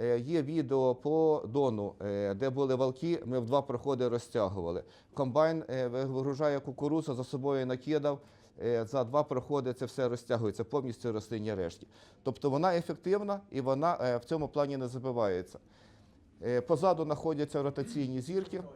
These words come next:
Каток — це, по суті, всіх американських агрегатів, легкий каток, сто двадцять, сто сорок кілограм на метр.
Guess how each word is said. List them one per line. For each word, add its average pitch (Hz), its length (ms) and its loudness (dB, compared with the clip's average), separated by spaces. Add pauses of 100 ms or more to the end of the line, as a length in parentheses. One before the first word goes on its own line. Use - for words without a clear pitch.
(100)
Каток — 196 480 0
це, 170 320 2
по 160 140 -8
суті, 160 260 -8
всіх 156 240 -4
американських 143 680 -4
агрегатів, 147 520 -4
легкий 131 280 -4
каток, 135 340 -4
сто - 160 -6
двадцять, 139 340 -2
сто 120 120 -10
сорок 117 280 -6
кілограм 120 440 -2
на 117 80 -2
метр. 131 320 -4